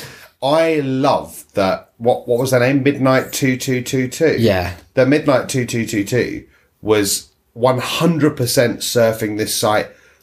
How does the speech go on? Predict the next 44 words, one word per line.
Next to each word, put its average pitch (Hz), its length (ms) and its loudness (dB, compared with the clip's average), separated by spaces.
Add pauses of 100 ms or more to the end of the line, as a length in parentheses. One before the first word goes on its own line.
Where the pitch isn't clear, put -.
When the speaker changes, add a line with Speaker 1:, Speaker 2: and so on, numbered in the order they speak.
(120)
Speaker 1:
looking 117 480 0
for 113 160 2
a 107 100 0
good 117 260 0
ritual 107 640 -2
to 110 140 -4
do. 107 400 0 (760)
And 117 180 2
Speaker 2:
Uh-huh. 98 220 -2
Speaker 1:
like 143 260 2
someone 123 540 2
looking 123 260 0
for 110 220 2
a 107 40 2
recipe, 98 800 -4 (280)
they 117 100 4
were 120 80 4
just 123 180 -2
sort - 180 0
of - 40 -16
perusing. 113 840 0
They 123 120 4
weren't 147 240 2
looking 113 300 -2
like 95 240 -2
us 101 320 -2
for 101 160 -6
a 98 40 -6
bit 104 120 0
of - 80 -6
a 98 80 -2
laugh. - 340 -2 (440)
They 113 120 2
were, 107 160 -4
they 120 240 0
were 113 120 0
like, 110 240 2
"Oh, - 380 -8
I've 98 120 0
got - 160 0
some 98 180 -4
time 107 440 -2
to 101 100 -8
kill. 143 440 -2